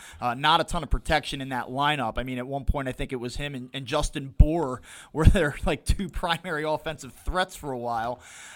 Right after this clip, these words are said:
And, you know, obviously a pitcher's ballpark. So I, I wonder how the numbers translate to Citizens Bank Park in a lineup that is much deeper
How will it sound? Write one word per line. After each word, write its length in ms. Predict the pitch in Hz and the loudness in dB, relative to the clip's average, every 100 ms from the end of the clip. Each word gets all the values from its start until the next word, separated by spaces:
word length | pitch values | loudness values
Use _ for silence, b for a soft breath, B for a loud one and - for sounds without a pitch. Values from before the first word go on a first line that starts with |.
| B | B
And, 420 | 156 160 165 160 139 | 2 4 2 -2 -4
you 160 | 214 | 0
know, 300 | 202 170 170 - | 4 4 2 2
obviously 480 | 170 185 185 - 175 | 2 2 0 -2 -2
a 60 | |
pitcher's 420 | - - 165 165 131 | 10 10 10 -2 -6
ballpark. 600 | 143 165 202 - 71 - - b | -2 -2 -2 -6 -8 -14 -20 b
So 460 | b - 226 202 - | b 0 4 4 2
I, 160 | - 175 | 0 2
I 140 | 208 180 | 2 0
wonder 380 | 160 254 240 208 | 2 2 4 2
how 380 | 147 180 185 170 | 4 6 6 4
the 140 | 165 | 0
numbers 760 | 170 180 170 165 156 135 - - _ | 0 0 0 -4 -4 -6 -10 -14 _
translate 800 | - - 185 185 147 156 147 151 | -14 -6 -4 -4 -4 -2 -2 -4
to 180 | - 143 | -8 -8
Citizens 460 | 135 139 147 143 - | -6 -8 -10 -12 -8
Bank 240 | 135 120 | -6 -6
Park 340 | - 147 139 - b b b | -4 -4 -4 -10 b b b
in 220 | 156 151 | -2 0
a 40 | |
lineup 420 | 147 156 160 151 | 4 4 4 2
that 140 | 143 131 | 0 -2
is 140 | 123 | -4
much 400 | 135 151 165 - | -2 0 0 -2
deeper 480 | 117 147 147 139 127 | -6 -4 -2 -4 -6